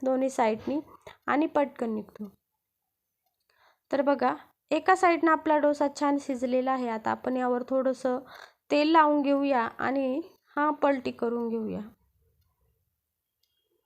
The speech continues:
तर एका साईडनी छान भाजू द्यायचा आहे, म्हणजे तो पटकन आणि अलगद निघतो.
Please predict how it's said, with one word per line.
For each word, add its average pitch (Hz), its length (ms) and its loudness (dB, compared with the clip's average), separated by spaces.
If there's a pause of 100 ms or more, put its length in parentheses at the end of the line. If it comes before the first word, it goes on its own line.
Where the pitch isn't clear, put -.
(2250)
तर 302 100 4
एका 302 340 2
साईडनी 311 380 0 (100)
छान 294 200 2
भाजू 277 320 -2
द्यायचा 269 360 0
आहे, 269 200 0
म्हणजे 247 360 -4
तो 247 60 -2
पटकन 254 500 -4
आणि 247 200 -2
अलगद 240 440 -4
निघतो. 254 520 -4